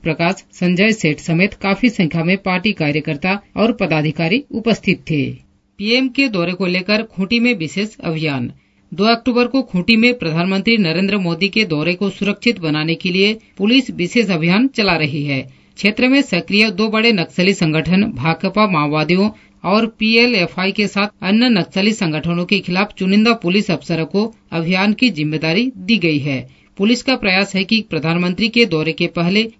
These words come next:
या दौरे के दिन खूंटी या आसपास के इलाकों में किसी तरह की नक्सली वारदात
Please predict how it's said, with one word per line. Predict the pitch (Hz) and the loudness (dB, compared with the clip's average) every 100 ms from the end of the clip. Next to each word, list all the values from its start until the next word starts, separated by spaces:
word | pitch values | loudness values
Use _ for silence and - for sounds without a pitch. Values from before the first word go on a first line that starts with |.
| 196 | 0
या | 214 | 0
दौरे | 170 170 196 | 2 2 2
के | 208 190 | 0 4
दिन | 220 233 | 4 4
खूंटी | 226 190 180 240 254 190 | 0 -4 0 2 2 2
या | 160 | 0
आसपास | 156 - 185 175 | -2 -4 -8 -2
के | 214 | 0
इलाकों | 151 156 175 | 2 0 0
में | 180 214 | 0 0
किसी | 220 202 | -2 -4
तरह | 226 185 151 | -2 -2 -2
की | 170 | -2
नक्सली | 160 160 - 185 196 | -2 -4 -4 -4 -2
वारदात | 147 139 170 196 | -2 -2 -4 -6